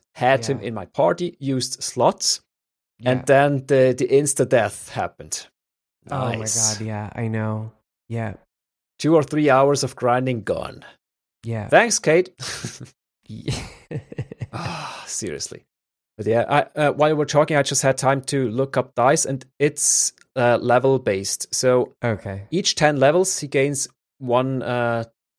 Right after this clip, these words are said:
Speaker 1: more die, and above level sixty, there's no more, so it's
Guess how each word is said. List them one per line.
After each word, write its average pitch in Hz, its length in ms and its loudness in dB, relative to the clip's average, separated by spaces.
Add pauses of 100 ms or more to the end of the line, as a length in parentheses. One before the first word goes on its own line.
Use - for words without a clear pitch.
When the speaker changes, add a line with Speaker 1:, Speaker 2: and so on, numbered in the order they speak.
(260)
Speaker 1:
more 127 180 2
die, 143 540 2
and 135 240 -8
above 143 280 2
level 139 200 2
sixty, 151 340 -2
there's 120 280 2
no 120 80 -6
more, 139 200 0
so 143 140 0
it's 123 160 -4